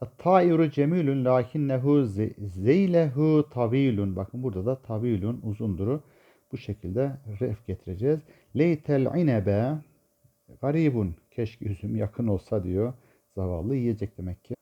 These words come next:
Boşluklara yine inne ve kardeşlerinden uygun olanları getirin diye bir alıştırmamız var. "İnnel islame dinun azimun." Bakın burası ne yapıyor? Ref. Muhakkak İslam yüce bir dindir. "Ahbera-, ahberanan nebiyyi."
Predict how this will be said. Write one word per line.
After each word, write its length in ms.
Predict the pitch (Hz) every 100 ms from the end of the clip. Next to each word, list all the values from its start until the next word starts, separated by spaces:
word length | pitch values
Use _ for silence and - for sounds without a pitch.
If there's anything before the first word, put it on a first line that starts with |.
| _ _ _ _ _
Boşluklara 580 | - 175 - 147 131 127
yine 320 | 147 135 135 131
inne 260 | 143 131
ve 100 | 120
kardeşlerinden 680 | 120 123 117 - 120 113 123
uygun 280 | 120 123 120
olanları 360 | 113 110 110
getirin 460 | 110 110 107 117 117
diye 220 | 101 92
bir 80 | -
alıştırmamız 720 | 98 110 - 107 98 85 87 131
var. 220 | 139 135 -
"İnnel 400 | 160 143 117 107
islame 880 | 110 - - 110 143 151 151 151 147 - _ _
dinun 480 | 180 190 160 143 135
azimun." 680 | 110 95 123 151 135 139 92 78 _ _
Bakın 240 | 85 - 113
burası 300 | 90 82 110
ne 40 |
yapıyor? 280 | 110 - 139 139
Ref. 160 | 107 - _ _ _ _ _ _ _ _
Muhakkak 360 | 113 113 - 92
İslam 340 | 101 - 135
yüce 220 | 107 123
bir 180 | 139 131
dindir. 360 | 117 104 98 - _ _ -
"Ahbera-, 920 | 156 - 190 190 165 160 151 151 - 143
ahberanan 800 | - - 156 143 131 143 147
nebiyyi." 580 | 123 98 135 104 87 78